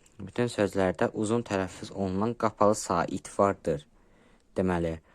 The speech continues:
qapalı sait vardır. Baxın, uzun tələffüz olunan. Qapalı sait. Üstü açıqlar qapalı saitlərdir. Ü uzun tələffüz olunur. Baxın,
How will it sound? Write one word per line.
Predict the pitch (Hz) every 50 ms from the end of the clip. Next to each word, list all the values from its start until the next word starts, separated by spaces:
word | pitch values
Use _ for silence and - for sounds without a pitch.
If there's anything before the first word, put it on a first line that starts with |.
| _ _ _ -
qapalı | 110 107 - - - 110 113 120
sait | 117 - - 95 73 - - - - - - -
vardır. | 87 85 85 80 - 101 113 139 147 - _ _ _ _ _ -
Baxın, | 90 90 - 107 113 113 95
uzun | 95 98 98 101
tələffüz | 101 - 90 82 85 82 87 92 92 101
olunan. | 98 92 92 87 82 78 - _ _ _ _ _ _ _ _ _ _ _ _ _ _ _ _ _ _ _ _ _ -
Qapalı | - 98 95 - 98 92 90
sait. | - - 85 - 80 78 - -
Üstü | - - - - - - - - 110
açıqlar | - 98 98 - - 120 - 104 104 110 -
qapalı | - 104 95 - - 95 92
saitlərdir. | 90 - - 87 87 82 - - - 90 87 82 80 87 87 - - _ _ _ _ _ _ _ _ _ _ _ _ _ _ _ _ _ _ _ _ _ - -
Ü | 107 104 101 98 101 104 110 123 135 143 - - - _ _ _ _ _ _ _ - _ _ _ _ _ _ _ _ _ _ _ _
uzun | - 110 113 107 127 135
tələffüz | 135 - 107 95 87 85 - - 90
olunur. | 92 90 90 101 110 -
Baxın, | 107 98 - 98 107 117